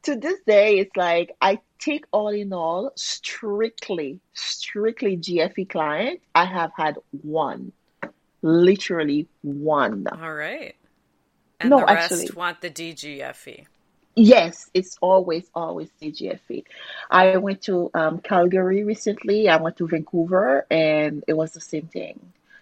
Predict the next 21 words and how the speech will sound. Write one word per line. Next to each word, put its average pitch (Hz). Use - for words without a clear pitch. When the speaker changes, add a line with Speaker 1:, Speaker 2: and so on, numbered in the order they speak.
Speaker 1:
They 165
always, 170
and 202
it 269
shows. 330
So 254
many 254
guys 208
really 214
want 190
to 196
explore 208
this. 220
They've 175
never 180
actually 311
seen 226
a 185
real 156
dom, 147
Speaker 2:
Yeah. 165